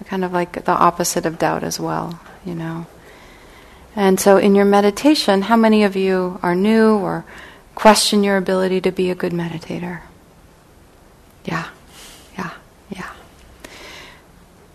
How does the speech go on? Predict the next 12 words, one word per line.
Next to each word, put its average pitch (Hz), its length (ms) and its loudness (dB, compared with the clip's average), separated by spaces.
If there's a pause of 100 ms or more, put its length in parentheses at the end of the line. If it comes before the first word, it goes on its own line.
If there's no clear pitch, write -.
(880)
So 180 520 0 (140)
just - 360 -2 (400)
three 180 200 -4
breaths 262 540 -4 (200)
at 202 120 -6
a 202 60 -6
time, 185 400 -10 (480)
you 202 140 -6
know, 208 280 -6
you 202 140 -8
can 190 220 -6
just, 185 260 -6